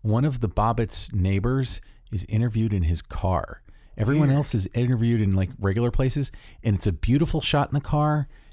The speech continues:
Speaker 1: and it's, like, snowing, I think, outside the car, and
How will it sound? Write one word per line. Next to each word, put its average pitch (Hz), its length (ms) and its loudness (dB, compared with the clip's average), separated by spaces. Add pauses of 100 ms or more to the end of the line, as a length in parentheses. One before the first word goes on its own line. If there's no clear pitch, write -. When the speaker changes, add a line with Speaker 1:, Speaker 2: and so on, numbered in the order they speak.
(120)
Speaker 1:
and 104 160 2
it's, 101 140 0
like, 95 160 -2
snowing, 131 600 2
I 135 100 2
think, 135 260 -2
outside 123 440 0
the 139 80 -2
car, 139 520 0
and 95 280 2